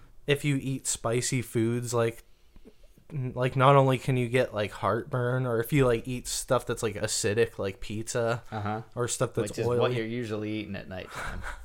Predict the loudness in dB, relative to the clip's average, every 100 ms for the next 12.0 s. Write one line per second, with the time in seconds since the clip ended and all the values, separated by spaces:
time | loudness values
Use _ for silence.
0 | -4 -4 -2 -2 -2 -2 -2 -4 -8 -12
1 | -16 -16 -16 -2 12 12 12 12 12 8
2 | 6 -12 -18 -6 6 8 8 6 2 4
3 | 4 2 0 0 2 2 2 4 4 4
4 | 2 4 4 4 0 0 -2 -2 0 2
5 | 2 0 -2 0 0 2 0 0 -2 -2
6 | -2 -4 -4 -4 0 0 0 0 0 0
7 | -6 -8 -8 8 8 12 10 8 2 0
8 | -2 -4 2 2 2 0 -2 0 0 0
9 | -4 -16 -20 -20 -6 2 2 4 0 2
10 | 0 2 2 2 2 2 2 -4 -4 -2
11 | -4 -4 -6 -4 -2 -2 0 0 -2